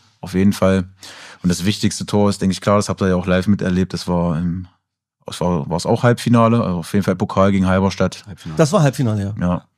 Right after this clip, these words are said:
Speaker 1: Das war das
Speaker 2: War
Speaker 1: Wichtigste.
Speaker 2: das
Speaker 3: Ach, da
Speaker 2: Tor?
Speaker 3: waren wir dabei live bei
Speaker 2: War
Speaker 3: deinem
Speaker 2: das das
Speaker 3: wichtigsten
Speaker 1: Ja,
Speaker 3: Tor.
Speaker 1: das
Speaker 3: Ist ja geil.
Speaker 2: zwei zwei oder drei zwei?
Speaker 1: Drei zwei.
Speaker 2: Drei zwei, es war Siegtreffer, ja. Da, glaub ich, Halberstadt zwei eins geführt sehr lang.
Speaker 1: Neunzigste und neunzig plus drei
Speaker 2: Ja,
Speaker 1: oder
Speaker 2: das
Speaker 1: so.
Speaker 2: war Wahnsinn. Dann seid ihr wieder ins Finale gekommen und beide Finals auch in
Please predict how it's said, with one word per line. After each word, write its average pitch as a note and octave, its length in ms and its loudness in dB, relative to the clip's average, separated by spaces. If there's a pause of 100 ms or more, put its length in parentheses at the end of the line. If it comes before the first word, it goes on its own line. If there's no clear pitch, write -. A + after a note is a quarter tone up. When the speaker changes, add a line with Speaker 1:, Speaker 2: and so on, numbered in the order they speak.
(200)
Speaker 1:
Das - 220 -8
war E2+ 140 -4
das - 200 -8
Speaker 2:
War - 20 -
Speaker 1:
Wichtigste. E2+ 220 -4
Speaker 2:
das - 140 -2
Speaker 3:
Ach, F3 60 6
da F3 60 6
Speaker 2:
Tor? E3 100 4
Speaker 3:
waren G3 100 0
wir G3 140 0
dabei D#3+ 320 4
live G3+ 320 0
bei E3 80 0
Speaker 2:
War D#3+ 40 4
Speaker 3:
deinem D#3 100 0
Speaker 2:
das D3+ 80 -2
das E3+ 80 2
Speaker 3:
wichtigsten F3 300 -8
Speaker 1:
Ja, - 40 -6
Speaker 3:
Tor. F3 140 2
Speaker 1:
das B2+ 140 -4
Speaker 3:
Ist A2+ 100 -2
ja A#2 60 -4
geil. A2 120 -4
Speaker 2:
zwei - 160 -4
zwei C#3+ 60 -2
oder C3+ 140 -4
drei E2 160 -8
zwei? F2 220 -8
Speaker 1:
Drei F#2 220 -10
zwei. - 240 -16 (100)
Speaker 2:
Drei D#2 120 -12
zwei, D#2 160 -10
es D2 120 -10
war D#2 100 -8
Siegtreffer, D2 440 -10
ja. C#2+ 180 -10 (360)
Da, D2 180 -8 (100)
glaub D2+ 180 -6
ich, E2 140 -10
Halberstadt F2+ 440 -6
zwei D#2+ 260 -8
eins F#2 180 -8
geführt G2+ 320 -8
sehr G#2 160 -6
lang. A2 300 -8 (120)
Speaker 1:
Neunzigste G2 520 -2
und F#2 80 2
neunzig F2+ 320 -2
plus - 160 -8
drei D#2+ 260 -2
Speaker 2:
Ja, E2+ 60 -4
Speaker 1:
oder E2+ 100 -4
Speaker 2:
das E2 140 -6
Speaker 1:
so. E2 60 -6
Speaker 2:
war D#2 160 -6
Wahnsinn. D2+ 200 -8
Dann D2+ 100 -10
seid D2+ 160 -10
ihr D#2 60 -8
wieder E2 140 -6
ins F2+ 140 -8
Finale E2 340 -6
gekommen F#2+ 400 -6
und E2 160 -8
beide F2+ 220 -6
Finals E2+ 520 -6
auch - 340 -10
in F#2+ 440 -2